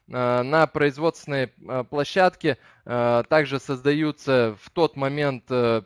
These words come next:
э, фермы, э, эстакады высокоскоростной трассы, совмещённой с городской пассажирской трассой. И сегодня мы можем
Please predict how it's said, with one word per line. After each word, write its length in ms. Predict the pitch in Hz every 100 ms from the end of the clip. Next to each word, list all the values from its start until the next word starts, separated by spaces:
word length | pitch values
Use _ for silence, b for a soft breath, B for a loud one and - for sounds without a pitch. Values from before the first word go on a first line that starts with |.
| _
э, 600 | - 73 80 107 117 113 -
фермы, 480 | 170 156 139 123 101 b b
э, 500 | b 113 117 113 113 104 120
эстакады 680 | - 151 - 160 143 123 107 _ _ _ _ _ _ _ _
высокоскоростной 840 | 127 123 - 135 - 143 143 170 147
трассы, 420 | - 147 135 120
совмещённой 600 | - 127 127 - 139 120
с 80 | 110
городской 420 | 123 123 - 135
пассажирской 680 | - 120 139 131 190 - 165
трассой. 500 | - 147 139 - 120 b b
И 400 | - 180 170 123 -
сегодня 680 | - 147 156 190 170 156 - b
мы 360 | - 147 160 135
можем 600 | 95 135 160 151 131 113